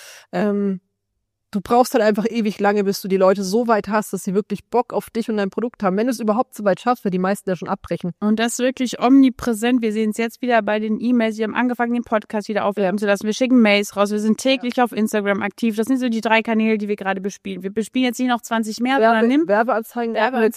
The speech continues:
Speaker 1: gerade wieder,
Speaker 2: fangen
Speaker 1: dass Follower einfach wieder kommen.
Speaker 2: Richtig,
Speaker 1: Die
Speaker 2: also such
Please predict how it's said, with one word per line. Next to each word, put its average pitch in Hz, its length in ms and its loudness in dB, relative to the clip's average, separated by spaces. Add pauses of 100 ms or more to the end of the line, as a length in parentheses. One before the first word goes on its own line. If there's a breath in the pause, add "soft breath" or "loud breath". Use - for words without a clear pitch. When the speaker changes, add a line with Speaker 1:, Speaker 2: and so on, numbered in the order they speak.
(120)
Speaker 1:
gerade 208 140 2
wieder, 226 100 0
Speaker 2:
fangen 220 100 4
Speaker 1:
dass 202 140 -2
Follower 226 400 6
einfach 208 280 -6
wieder 208 160 -4
kommen. 214 420 -6 (180)
Speaker 2:
Richtig, 226 180 0
Speaker 1:
Die 208 140 -2
Speaker 2:
also 214 180 2
such 214 80 -4